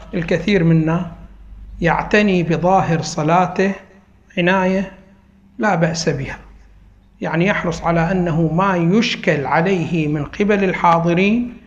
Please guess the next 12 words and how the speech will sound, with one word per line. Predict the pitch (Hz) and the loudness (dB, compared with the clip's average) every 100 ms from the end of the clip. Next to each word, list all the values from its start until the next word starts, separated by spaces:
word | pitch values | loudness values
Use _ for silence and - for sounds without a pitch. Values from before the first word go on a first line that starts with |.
| - _ - | -20 _ -2
أي | 220 220 180 | 0 0 0
إشكال. | - - 160 131 - - - - _ _ _ _ _ _ _ _ _ _ - | -4 -2 -4 -4 -8 -18 -20 -20 _ _ _ _ _ _ _ _ _ _ -4
فتلاحظه | 185 170 208 185 180 170 | -4 2 2 2 2 2
مثلًا | 165 165 170 170 | 2 2 0 0
يتقن | 156 185 208 - 202 196 190 - | 2 0 0 -2 0 0 -2 -2
الركوع، | 180 160 165 190 175 160 - - - - - - - - _ _ _ _ _ _ _ _ _ _ _ - 180 | 0 2 2 2 2 0 -6 -12 -14 -20 -20 -20 -20 -20 _ _ _ _ _ _ _ _ _ _ _ -12 0
لأنه | 165 170 160 165 | 2 2 2 0
إذا | 190 170 147 143 - - | 0 0 -2 -4 -10 -6
أتى | 190 - 160 | -4 0 0
بالركوع | 147 147 151 151 175 147 143 | 0 -4 -4 -6 -4 -4 -2
بنحو | 165 160 165 - 156 | -2 -2 -2 -4 -4
الاضطراب | 143 175 - 175 165 175 190 190 | -4 -6 -8 -2 2 4 4 0